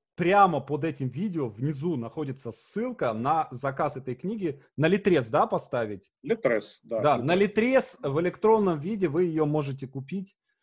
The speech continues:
Speaker 1: и,
Speaker 2: К-, книга
Speaker 1: э,
Speaker 2: называется
Speaker 1: прочитать.
Speaker 2: Глеб Архангельский, Ольга Стрелкова «Удалёнка. Экспресс-курс по работе из дома».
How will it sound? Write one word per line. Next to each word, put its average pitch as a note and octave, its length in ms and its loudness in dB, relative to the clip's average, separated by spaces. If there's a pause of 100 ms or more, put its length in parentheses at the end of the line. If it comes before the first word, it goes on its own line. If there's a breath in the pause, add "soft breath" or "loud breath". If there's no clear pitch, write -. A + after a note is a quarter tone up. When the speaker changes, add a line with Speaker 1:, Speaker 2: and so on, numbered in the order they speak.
(180)
Speaker 1:
и, B2+ 160 -6
Speaker 2:
К-, D3 100 0
книга F3+ 320 -4
Speaker 1:
э, - 0 -
Speaker 2:
называется D#3 380 -2
Speaker 1:
прочитать. G#2 200 -10
Speaker 2:
Глеб E3+ 240 4
Архангельский, D3+ 600 0
Ольга D3 280 0
Стрелкова G3 600 2
«Удалёнка. F#3+ 760 2
Экспресс-курс D3+ 720 -4
по E3 160 -6
работе C#3+ 360 0
из B2+ 80 -4
дома». B2 360 0